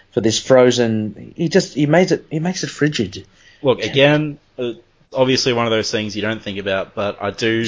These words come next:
Speaker 2: appreciate the fact that there has been comics about cleanup crews for superheroes. I think
Speaker 1: Yeah,
Speaker 2: that's great.
Speaker 1: yeah.
Speaker 2: Um, I, I wanna mention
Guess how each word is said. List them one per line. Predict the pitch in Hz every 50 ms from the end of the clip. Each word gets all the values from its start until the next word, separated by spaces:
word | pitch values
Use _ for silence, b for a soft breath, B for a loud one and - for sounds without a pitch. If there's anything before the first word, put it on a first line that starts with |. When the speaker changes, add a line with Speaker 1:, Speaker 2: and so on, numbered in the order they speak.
| 110 117
Speaker 2:
appreciate | 123 - - 131 117 - - 107 101
the | 104 98
fact | - - 98 92 -
that | 107 101 92 98
there | 101 101 95
has | 98 104 98 95
been | 104 101 98
comics | 95 - 104 98 95 92 90 -
about | 107 92 92 90 90 85 - _
cleanup | - - 98 92 90 87 -
crews | _ - 92 82 82 82 - -
for | - - 92
superheroes. | - - 92 - - - 85 65 58 62 73 82 -
I | - 80 92
think |
Speaker 1:
Yeah, | 110 120 123 123
Speaker 2:
that's | 120 113 107 104 -
great. | 101 107
Speaker 1:
yeah. | 107 101 92 90 - - _ _ _ _ _ - 90 87 85 82 82
Speaker 2:
Um, | 82 85 85 - _ b b b b b b b b b b _ -
I, | 127 135 147 151 156 160 156 - - - _ _ _ _ -
I | - 120 123 120
wanna | 117 135 160 208 226
mention | 165 139 139 139 139 - - 127 117 113 110 104 101 92 -